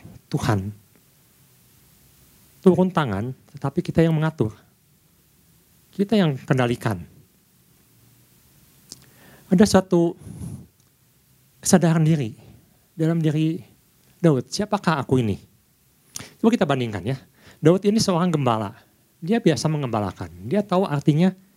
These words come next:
digembalakan. Daud ini dipilih Tuhan. Diurapi Tuhan. Tuhan naikkan. Dia tahu suatu hari dia akan jadi raja. Tapi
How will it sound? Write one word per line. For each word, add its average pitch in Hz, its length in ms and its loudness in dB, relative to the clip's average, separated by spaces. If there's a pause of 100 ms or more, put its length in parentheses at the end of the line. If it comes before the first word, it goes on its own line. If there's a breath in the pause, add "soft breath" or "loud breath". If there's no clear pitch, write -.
(100)
digembalakan. 180 720 2 (1600)
Daud 202 240 2
ini 240 160 2
dipilih 170 320 2
Tuhan. 104 400 -6 (880)
Diurapi 190 540 2
Tuhan. 131 360 0 (1700)
Tuhan 214 240 2
naikkan. 120 480 -2 (320)
Dia 214 160 -2
tahu 120 320 -2
suatu 156 240 0
hari 175 240 2
dia 185 160 2
akan 143 160 -4
jadi 113 160 -2
raja. 101 280 -8 (680 soft breath)
Tapi 233 480 -2